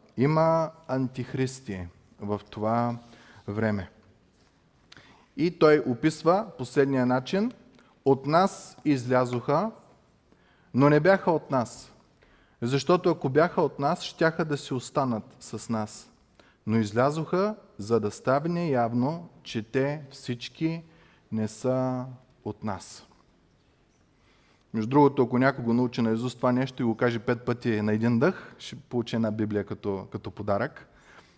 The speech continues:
Просто това е стилът на, на писане на, на Йоан. Това обаче, върху което искам да се спрем, е една дума, която много хора я притеснява, думата е антихрист. И той казва, "Идва антихрист", и после казва, че има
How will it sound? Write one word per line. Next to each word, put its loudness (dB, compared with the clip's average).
Просто -4
това 4
е 4
стилът 2
на, 0
на 0
писане -2
на, -2
на -2
Йоан. 0
Това 6
обаче, 4
върху 2
което 2
искам -2
да 2
се -8
спрем, 0
е 0
една 2
дума, 0
която 0
много -2
хора 0
я 2
притеснява, -2
думата -2
е -4
антихрист. -8
И -4
той 0
казва, 4
"Идва 6
антихрист", 0
и -2
после 0
казва, 2
че -4
има 2